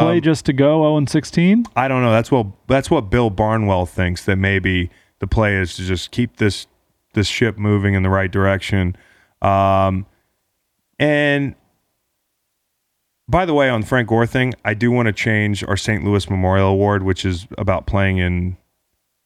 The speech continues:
Speaker 2: it's an award about playing in obscurity. Uh, I'm, I'm, I'm, it's official. I'm changing the name of that that award to the Frank Gore Love of the Game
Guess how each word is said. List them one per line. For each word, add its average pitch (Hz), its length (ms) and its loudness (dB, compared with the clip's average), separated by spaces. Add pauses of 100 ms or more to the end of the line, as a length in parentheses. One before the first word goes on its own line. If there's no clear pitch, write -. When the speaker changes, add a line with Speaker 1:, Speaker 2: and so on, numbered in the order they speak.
(520)
Speaker 2:
it's 101 220 -4
an 101 60 2
award 95 300 2
about 90 340 -2
playing 92 300 0
in 90 140 0
obscurity. 95 720 -2 (100)
Uh, 98 180 -2
I'm, 98 340 -2
I'm, 98 380 -4
I'm, 101 320 -4
it's 107 160 -2
official. 101 420 -2
I'm 92 140 -2
changing 110 400 0
the 110 80 0
name 101 240 2
of 98 80 0
that 95 300 -2 (480)
that 95 300 -2
award 101 640 0
to 95 320 0
the 92 180 0
Frank 101 500 -2
Gore 98 480 2
Love 98 400 0
of 98 240 -6
the 98 100 0
Game 95 640 -2